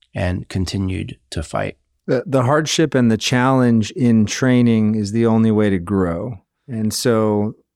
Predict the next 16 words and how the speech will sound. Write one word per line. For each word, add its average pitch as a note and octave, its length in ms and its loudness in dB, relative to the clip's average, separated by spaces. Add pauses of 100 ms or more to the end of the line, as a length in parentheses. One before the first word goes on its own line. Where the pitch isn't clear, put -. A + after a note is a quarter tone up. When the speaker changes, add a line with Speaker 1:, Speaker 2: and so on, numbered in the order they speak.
Speaker 2:
that's G#2+ 260 -4
part A2+ 260 -2
of G2 140 -2
what G#2+ 160 0
we A#2 160 2
now G#2 380 2
are G#2 200 0
living A#2 560 0 (220)
as, G#2+ 300 -6
as A#2 160 -4
forty A#2 320 0
plus G#2+ 400 -2
year G#2+ 100 2
old G2 220 0
men. F#2+ 420 -2 (580)
Uh, G2+ 520 -2